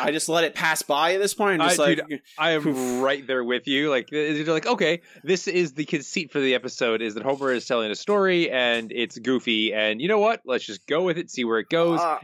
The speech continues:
Speaker 2: It's been so much worse. No one is being horrifically offensive here.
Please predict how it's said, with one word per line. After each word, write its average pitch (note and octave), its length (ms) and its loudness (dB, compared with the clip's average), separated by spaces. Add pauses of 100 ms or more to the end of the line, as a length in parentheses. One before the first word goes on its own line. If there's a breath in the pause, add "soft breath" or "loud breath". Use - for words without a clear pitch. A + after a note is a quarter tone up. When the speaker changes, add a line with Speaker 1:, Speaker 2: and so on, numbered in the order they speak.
Speaker 2:
It's C3 120 -4
been A#2 180 -4
so E3 200 -2
much E3 240 -2
worse. D#3+ 460 -2 (340 soft breath)
No C3+ 240 0
one D#3+ 180 0
is C3 100 -4
being B2 240 -2
horrifically D3+ 600 0
offensive F3+ 500 -2
here. F#3 440 0